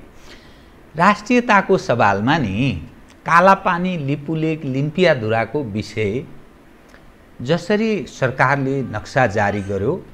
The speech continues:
यदि केपी ओली प्रधानमन्त्री नभएको भए या वामपन्थीको सरकार नभएको भए यही नक्सा पनि जारी हुन्थ्यो कि हुँदैनथ्यो भन्ने प्रश्न गर्ने पनि धेरै ठुलो सङ्ख्यामा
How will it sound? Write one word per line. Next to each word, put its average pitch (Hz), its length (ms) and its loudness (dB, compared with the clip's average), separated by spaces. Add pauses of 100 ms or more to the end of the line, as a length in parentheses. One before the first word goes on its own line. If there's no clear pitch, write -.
(140)
यदि 175 260 0
केपी 185 500 -2
ओली 160 240 -2
प्रधानमन्त्री 151 800 -2
नभएको 123 640 2
भए 98 440 -2 (1000)
या 139 160 4
वामपन्थीको 147 880 -2
सरकार 139 480 -4
नभएको 120 600 0
भए 107 300 -2 (420)
यही 202 160 10
नक्सा 196 380 2
पनि 185 320 -4
जारी 165 360 2
हुन्थ्यो 131 360 0
कि 190 160 -2
हुँदैनथ्यो 160 640 2
भन्ने 131 240 -4
प्रश्न 151 420 -8
गर्ने 143 280 -2
पनि 156 180 -6
धेरै 139 340 2
ठुलो 175 220 -2
सङ्ख्यामा 147 580 -6